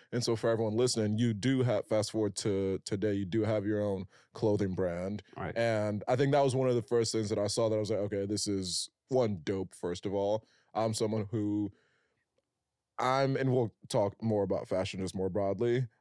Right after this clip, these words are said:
Speaker 1: I'm just interested in, I'm not gonna say I'm ever gonna get into it, but it's
Speaker 2: Mm.
Speaker 1: something that intrigues me. And so it's seeing another young person having their own luxury fashion brand, that was something that I automatically was like, "This is awesome.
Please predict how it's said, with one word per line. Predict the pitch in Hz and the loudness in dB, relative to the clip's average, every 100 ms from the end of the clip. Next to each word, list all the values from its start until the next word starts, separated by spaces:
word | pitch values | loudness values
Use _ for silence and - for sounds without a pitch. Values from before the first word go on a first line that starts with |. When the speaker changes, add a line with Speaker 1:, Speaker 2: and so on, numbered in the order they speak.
| _ | _
Speaker 1:
I'm | 110 113 | -2 0
just | 117 110 - _ _ - | 0 -2 -6 _ _ -4
interested | 117 110 117 - 120 | -4 0 -2 0 0
in, | 123 | 0
I'm | 139 | 0
not | 151 131 | 0 0
gonna | 117 | -2
say | 107 110 | -2 -2
I'm | 104 95 | -2 -2
ever | 92 98 | -4 -2
gonna | 101 98 | -2 -2
get | 98 98 | -2 -2
into | 107 131 | -2 0
it, | 117 | 2
but | 120 | 4
it's | 139 | 2
Speaker 2:
Mm. | 151 | 2
Speaker 1:
something | 156 147 | 2 2
that | 131 | 2
intrigues | 113 104 107 92 76 | 0 -2 -2 -2 -4
me. | 85 80 - _ | -6 -6 -8 _
And | - 117 | -2 0
so | 123 110 | 2 0
it's | - | 0
seeing | 135 123 | 0 2
another | 117 117 117 117 110 | 2 2 2 2 0
young | 85 107 117 113 110 110 92 _ | 0 0 2 2 2 0 -4 _
person | - 117 110 120 120 147 139 | 0 2 2 0 0 0 -4
having | 120 113 104 104 | -2 0 0 0
their | 107 98 | 0 0
own | 110 110 104 | -2 -2 -2
luxury | 104 101 107 98 | -4 -2 -2 -2
fashion | - 101 104 117 | -2 -2 -2 -2
brand, | 117 123 139 135 _ - | 0 2 0 -2 _ -2
that | 113 | 2
was | 113 | 2
something | 113 110 107 | 2 0 0
that | 104 | 0
I | 104 95 87 - | 0 -2 -4 -2
automatically | 107 104 107 110 107 | 0 2 2 0 0
was | 101 | -2
like, | 98 90 | -2 -2
"This | 101 95 | -2 -2
is | 98 90 - - - | -4 -4 -8 -12 -6
awesome. | 95 90 110 117 139 | -2 0 0 0 -2